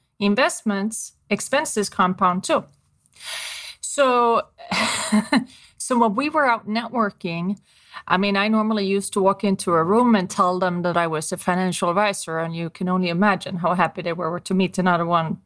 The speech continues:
another financial advisor, right? There's not enough of those in New York City. So instead of introducing me as a financial advisor, I introduced myself as, "I helped my co-op save three hundred forty thousand dollars."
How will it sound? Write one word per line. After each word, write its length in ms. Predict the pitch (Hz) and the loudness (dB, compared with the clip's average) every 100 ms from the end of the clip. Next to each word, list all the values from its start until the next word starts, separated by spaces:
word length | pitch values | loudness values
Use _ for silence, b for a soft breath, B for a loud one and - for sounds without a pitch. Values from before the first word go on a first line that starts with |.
| - | -2
another 380 | 190 190 190 165 | 2 2 2 0
financial 500 | - 165 156 160 156 | 0 -2 -2 -6 -4
advisor, 400 | 160 190 - - | 0 0 -2 -8
right? 260 | 110 185 - | -8 -8 -6
There's 320 | - 170 - | -6 -4 0
not 160 | 165 | 0
enough 320 | 160 165 160 165 | 2 2 2 -2
of 120 | 165 | 0
those 280 | 185 165 151 | 0 0 -6
in 80 | |
New 160 | 147 151 | -4 -2
York 180 | 143 143 | -2 -2
City. 360 | - 151 180 - _ B B B B | -2 0 0 -4 _ B B B B
So 280 | - 240 220 | -4 0 2
instead 420 | 214 220 - 254 | 2 2 2 0
of 80 | 254 | 2
introducing 640 | 233 226 214 226 - 220 | -2 -2 -4 -4 0 4
me 320 | 214 208 202 - | 6 6 4 0
as 480 | 196 185 180 185 - | 0 0 0 -2 -6
a 60 | 208 | -6
financial 460 | 208 196 196 - | -2 0 0 -2
advisor, 420 | 190 185 185 - | 0 0 -2 -4
I 40 | 180 | -4
introduced 460 | 180 - 170 170 | -4 -6 -8 -6
myself 580 | 170 165 - 165 160 - - | -4 -4 2 2 0 -6 -6
as, 600 | 175 165 160 - - - _ _ _ - - - | 0 2 0 -2 -8 -12 _ _ _ -20 -20 -4
"I 120 | 175 | 0
helped 280 | 165 160 - | 0 -2 -2
my 120 | 156 | -2
co-op 520 | 156 - 165 180 196 - | -2 0 0 2 0 -4
save 280 | - 202 | -4 -4
three 300 | - - 220 | -4 -6 -2
hundred 360 | 247 240 247 254 | 2 2 2 2
forty 260 | 277 269 269 | 2 2 2
thousand 380 | 277 269 269 302 | 0 0 -4 0
dollars." 540 | 349 233 147 - - | 2 2 -2 -10 -20